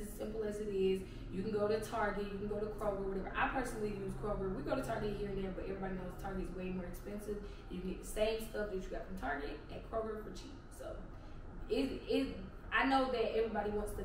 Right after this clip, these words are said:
fit the aesthetic, but you don't always have to do that, baby. Go what's gonna, go with what's gonna fit your pockets and still give you the same outcome. Like,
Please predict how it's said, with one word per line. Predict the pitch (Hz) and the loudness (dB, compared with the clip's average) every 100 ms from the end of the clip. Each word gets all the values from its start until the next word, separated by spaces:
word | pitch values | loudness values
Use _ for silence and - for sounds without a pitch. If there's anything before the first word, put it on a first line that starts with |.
| 190 | -4
fit | 220 214 | -4 -4
the | - | -4
aesthetic, | 190 - 196 190 175 | -4 -2 -2 0 -2
but | 180 180 | -2 -2
you | 262 | 0
don't | 269 | 2
always | 185 185 185 | 2 0 -2
have | 180 | -4
to | 170 170 | -6 -6
do | 170 | -6
that, | 165 | -6
baby. | 180 170 190 | -6 -6 -2
Go | 214 220 | 2 2
what's | 208 208 | 2 2
gonna, | - 190 - - | 0 -4 -4 0
go | 214 240 | 2 4
with | 240 202 | 2 0
what's | 208 208 | 2 2
gonna | 196 190 | 0 -2
fit | 196 190 | 0 -2
your | 180 185 | -2 -2
pockets | - 208 226 214 - - - - | -2 -2 -2 -4 -4 -4 -4 -4
and | 196 | 0
still | 190 208 190 | 0 2 2
give | 190 | 2
you | 190 180 | 0 0
the | - | -2
same | 190 185 180 160 - - - | -2 -2 -4 -6 -8 -6 -4
outcome. | 175 - - - - - | -4 -4 -8 -10 -8 -8
Like, | - | -8